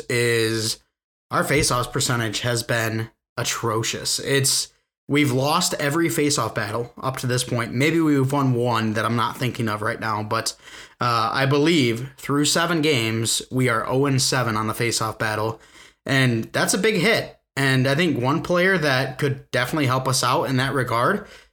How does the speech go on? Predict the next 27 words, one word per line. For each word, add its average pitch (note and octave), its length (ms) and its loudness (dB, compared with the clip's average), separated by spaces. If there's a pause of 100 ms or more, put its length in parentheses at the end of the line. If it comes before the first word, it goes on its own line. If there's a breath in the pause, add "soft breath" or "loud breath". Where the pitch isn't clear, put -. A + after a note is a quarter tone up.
(160 loud breath)
is C#3+ 300 2
Anthony C3 360 -2
Cirelli. A2 480 -2 (200)
When B2 180 -2
he C3+ 120 2
gets C#3 180 2
back, G#2+ 380 -4
when A2 100 -6
he's B2+ 220 -2
healthy A2+ 360 -2
and G2+ 120 -4
he's A#2 240 -4
ready A2+ 180 -2
to G#2+ 80 -4
go, A2+ 360 -2 (340 loud breath)
I - 40 -4
think A#2+ 200 -2
that's A#2+ 180 -2
a B2+ 60 -2
guy A2+ 300 0
who A#2+ 180 -2
can, A2+ 500 -4
you A2 80 -8
know, G#2+ 160 -6
really A#2+ 300 -2
help A#2+ 260 -4
us - 360 -2